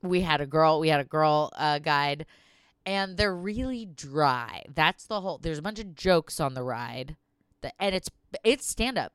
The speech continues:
They fully do a stand-up routine on this little Jungle Cruise ride. So you're on the boat. They say, "Oh, welcome to Jungle Cruise. Like, this is a Jungle Cruise." And, like, "Oh, no, a hippo.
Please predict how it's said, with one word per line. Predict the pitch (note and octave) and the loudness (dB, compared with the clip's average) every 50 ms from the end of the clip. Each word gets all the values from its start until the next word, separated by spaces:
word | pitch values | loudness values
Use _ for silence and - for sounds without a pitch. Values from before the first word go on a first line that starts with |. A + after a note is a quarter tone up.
| _ - | _ 2
They | F3+ F3+ | 2 2
fully | E3+ _ _ _ - G#3 F#3+ F3+ F3+ E3 | 2 _ _ _ -4 -2 -2 -2 -4 -6
do | D3+ C#3 E3 D#3 D3+ C3 - - | -6 -6 -6 -6 -6 -8 -8 -8
a | |
stand-up | C3+ - - - E3+ D3+ C#3+ C3+ C#3+ - _ _ | -8 -8 -8 -4 -4 -6 -4 -4 -8 -10 _ _
routine | D3+ D3+ C#3 - - D3 C#3 C3 C3 C3+ C3+ - | -10 -8 -8 -8 -12 -10 -10 -12 -12 -12 -14 -8
on | - C#3 C#3 C#3 | -6 -6 -6 -6
this | C#3+ C#3 - - | -8 -10 -10 -8
little | D3+ C3+ C3+ | -8 -8 -6
Jungle | B2 C#3 B2+ A#2+ A#2 A#2 A#2 | -6 -8 -8 -8 -10 -14 -16
Cruise | _ _ C#3+ C3+ C3 B2 - - | _ _ -12 -12 -12 -12 -10 -10
ride. | C3+ B2 A#2+ A#2+ A#2+ _ _ - _ _ _ | -8 -8 -8 -8 -10 _ _ -20 _ _ _
So | - - C#3+ | -12 -6 -4
you're | C#3+ | -4
on | C#3+ C#3+ D3 | -2 -2 -4
the | D#3 | -4
boat. | D#3+ A3 A#3 A3+ A3+ A3+ - _ _ _ _ _ _ _ _ _ _ _ _ _ _ _ _ | 0 2 4 4 4 2 -2 _ _ _ _ _ _ _ _ _ _ _ _ _ _ _ _
They | - C#3+ E3 D3+ D3 | -8 -2 -2 0 0
say, | C#3 - - D3+ C#3 C#3 C#3 C#3 C#3 | -2 -2 0 0 2 2 2 2 4
"Oh, | D#3+ A3 C4+ A#3 E3+ D3 C3 A#2+ | 4 6 6 6 4 2 0 -2
welcome | A#2 B2 B2 A#2+ B2+ B2 A#2 | -2 -4 -6 -6 -10 -10 -12
to | B2 | -10
Jungle | A2+ B2 C3 C3 C3 C3 B2+ | -8 -6 -6 -6 -6 -6 -4
Cruise. | C3+ C#3 C3+ C3+ C3+ C3+ C3+ C3+ C3 B2 A#2+ | -2 0 0 0 0 0 0 -2 -4 -4 -4
Like, | B2+ B2 B2 A#2 | -4 -6 -6 -6
this | - C3 C3 C3 | -6 -6 -6 -6
is | B2+ B2 | -4 -4
a | C#3 | -4
Jungle | C#3+ D#3+ F#3 G#3 G#3 G3 F#3 | 0 0 -2 0 -2 -4 -4
Cruise." | E3+ F#3+ G3 G#3 G3+ G3 G3 F#3+ F#3 E3+ | -2 0 0 2 2 2 0 0 -2 -2
And, | D#3 C#3+ C#3 C#3 | -4 -6 -4 -4
like, | C#3 C#3 C3+ - | -4 -4 -2 2
"Oh, | E3+ A3 A#3+ A#3+ | 2 4 4 4
no, | A#3 B3 B3 A#3+ A#3 G#3+ F#3+ F3 E3+ | 4 2 2 4 2 2 2 0 2
a | E3 F3+ | 2 2
hippo. | G#3+ A3+ A3+ F#3+ F3 F3+ D3+ C#3 C3+ B2+ A#2+ A#2 A2+ A2 | 4 4 2 4 4 4 4 4 2 0 -2 -4 -8 -10